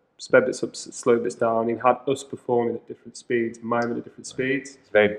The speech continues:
Speaker 2: Beastie Boys
Speaker 1: Yeah, and the
Speaker 2: inspired,
Speaker 1: energy of
Speaker 2: right?
Speaker 1: it was quite
Speaker 2: Yeah,
Speaker 1: Beastie Boys,
Speaker 2: I liked
Speaker 1: which
Speaker 2: it.
Speaker 1: is amazing, 'cause, like, I'm a big Beasties fan. But also, he said that they used a similar technique in an R E M video, like,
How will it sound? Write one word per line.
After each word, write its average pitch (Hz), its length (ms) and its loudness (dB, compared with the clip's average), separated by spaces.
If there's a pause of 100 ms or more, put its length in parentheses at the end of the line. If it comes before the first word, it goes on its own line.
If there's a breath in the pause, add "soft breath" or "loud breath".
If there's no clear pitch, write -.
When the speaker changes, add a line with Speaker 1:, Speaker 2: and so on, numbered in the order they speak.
Speaker 2:
Beastie 104 280 0
Boys 95 460 0
Speaker 1:
Yeah, 139 500 10
and 135 100 2
the 143 40 4
Speaker 2:
inspired, 151 200 10
Speaker 1:
energy 156 220 10
of 151 60 10
Speaker 2:
right? - 80 6
Speaker 1:
it 131 100 8
was 127 120 2
quite 127 300 2
Speaker 2:
Yeah, - 100 4
Speaker 1:
Beastie - 220 2
Boys, 117 240 6
Speaker 2:
I 101 60 10
liked - 180 6
Speaker 1:
which - 180 -6
Speaker 2:
it. 127 40 2
Speaker 1:
is 110 120 0
amazing, 117 460 2
'cause, - 220 -18
like, 110 140 -16
I'm 113 100 -20
a 107 40 -18
big 113 220 -16
Beasties 117 400 -10
fan. 110 320 -8 (720)
But 123 120 6
also, 131 380 6
he 123 120 4
said 131 240 2
that 123 100 -2
they 120 140 2
used 120 220 -2
a 113 40 -6
similar 120 360 -2
technique 120 420 -2
in 120 80 -2
an 113 120 -6
R 120 220 0
E 120 60 0
M 120 120 -2
video, 131 420 -4 (300)
like, 120 280 -6